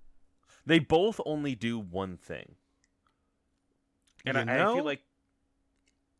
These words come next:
Speaker 2: you're gonna get a lot of heat from our mutual friend Joe for this one, but I think you're right.
Speaker 1: Joe's not gonna listen to this podcast.
Speaker 2: That's fair. Uh,
Speaker 1: Shout out to Joe. <laughs>
Speaker 2: I,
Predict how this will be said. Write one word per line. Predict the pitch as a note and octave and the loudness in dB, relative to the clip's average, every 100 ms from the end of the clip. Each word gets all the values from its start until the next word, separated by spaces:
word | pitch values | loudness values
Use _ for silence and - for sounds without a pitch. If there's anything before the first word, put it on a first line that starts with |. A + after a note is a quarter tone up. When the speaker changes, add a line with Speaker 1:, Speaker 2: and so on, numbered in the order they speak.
| _ _ - | _ _ -8
Speaker 2:
you're | C3 G3 | 0 2
gonna | B3 B3+ | 2 0
get | G3+ F3+ | 2 4
a | |
lot | E3 D3+ | 6 6
of | B2 | 4
heat | D#3 D#3+ | 0 0
from | C#3 C3 | -2 0
our | C3 | 2
mutual | C#3 - B2+ | 0 -2 -4
friend | - B2 G#2+ | 0 -2 2
Joe | A#2+ C3 | 2 2
for | - G2 | 0 -6
this | F#2 - | -6 -6
one, | F#2 | -6
but | F2+ G2 | -4 -6
I | |
think | F#2+ D#3+ G#3 - | -4 -2 -4 -2
you're | F#3+ E3 | 0 0
right. | A#2+ G2 E2+ - _ _ G2+ | 0 0 -2 -10 _ _ -20
Speaker 1:
Joe's | G#2 C#3+ C#3 | -6 -6 -4
not | C3 | -6
gonna | B2 G#2 | -6 -8
listen | G2 - | -10 -12
to | F2+ | -14
this | F2 | -14
podcast. | - D#2+ - - - - _ - D#3+ F3 | -10 -12 -12 -18 -18 -20 _ -20 -20 2
Speaker 2:
That's | D#3 - | 2 2
fair. | - A#2 G2+ E2+ - - - - | -2 0 0 -2 -8 -20 -18 0
Uh, | D#3+ E3 E3 E3 E3 E3+ E3+ F3 | 4 6 6 6 6 4 4 4
Speaker 1:
Shout | C#3+ C#3 | 4 4
out | C#3+ C3 | 2 -4
to | |
Joe. | A#2 B2+ A#2+ - - - - | -8 -2 -2 -4 -12 -14 0
<laughs> | G#3 - - D3 D3+ _ _ _ _ _ _ _ _ | 0 0 -10 -20 -20 _ _ _ _ _ _ _ _
Speaker 2:
I, | - | -6